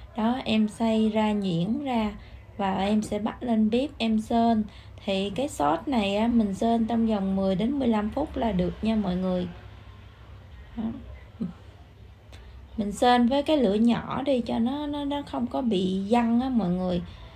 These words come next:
Sên lửa lớn thì nó rất là văng, rất là nhiều luôn nha. Cho nên là cái sốt này mọi người sên cái lửa nhỏ thôi. Mình sẽ cho cái, à,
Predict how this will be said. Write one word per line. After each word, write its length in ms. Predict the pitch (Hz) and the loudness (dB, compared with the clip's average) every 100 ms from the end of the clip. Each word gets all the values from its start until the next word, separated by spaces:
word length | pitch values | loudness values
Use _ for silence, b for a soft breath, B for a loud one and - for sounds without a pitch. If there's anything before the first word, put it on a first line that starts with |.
| B - | B -8
Sên 360 | - 240 233 220 | 0 4 4 4
lửa 180 | 175 190 | 2 2
lớn 320 | 226 240 311 | 2 2 0
thì 80 | 262 | -2
nó 180 | 202 214 | -2 -2
rất 240 | 277 - | -2 -4
là 100 | 262 185 | -4 -2
văng, 340 | 208 220 220 220 | 0 2 2 0
rất 200 | 269 254 | -2 -4
là 40 | |
nhiều 360 | 208 196 190 190 | -2 -2 0 -2
luôn 240 | 208 220 | 0 2
nha. 240 | 220 214 - B B B - | 2 0 -6 B B B -4
Cho 100 | 226 | 0
nên 300 | 220 220 214 | 2 2 0
là 120 | 196 180 | -2 -4
cái 220 | 247 269 | -4 -4
sốt 300 | 269 277 302 | -2 -2 -2
này 180 | 269 214 | -2 -2
mọi 160 | 190 190 | -2 -2
người 300 | 196 196 185 | -4 -4 -4
sên 380 | - 226 220 | -2 0 0
cái 100 | 226 | 0
lửa 300 | 262 196 190 247 | -2 -2 -2 -2
nhỏ 460 | 247 - - 254 277 | -4 -8 -6 -8 -4
thôi. 260 | 240 226 - B B B - - - - - - - - - - - - - - - - - - - - | -2 -2 -4 B B B -20 -20 -20 -20 -20 -18 -18 -18 -18 -16 -18 -18 -20 -20 -20 -16 -16 -16 -20 -6
Mình 200 | 226 202 | -4 -2
sẽ 180 | 190 220 | -2 -2
cho 600 | 220 262 247 233 226 220 220 | 0 -2 0 0 2 0 -2
cái, 300 | 269 269 285 | -4 -2 -2
à, 320 | 277 226 220 | 0 0 0